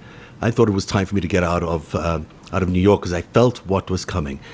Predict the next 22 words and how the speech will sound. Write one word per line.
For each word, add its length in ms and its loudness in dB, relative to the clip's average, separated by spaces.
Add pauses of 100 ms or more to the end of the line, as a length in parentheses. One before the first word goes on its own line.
(580)
Now, 180 0
my 160 4
worst 300 4
fears 420 4
have 80 -8
sort 160 0
of 80 -4
been 160 0
realized, 440 2
seeing 280 2
these 180 -4
numbers 380 -2
now, 160 -10
seeing 420 0 (440)
these 120 -4
ten 200 0
thousand 420 -2
deaths, 340 -4 (460)
this 280 -4
ten 220 -2
percent 500 -4
rate. 340 -2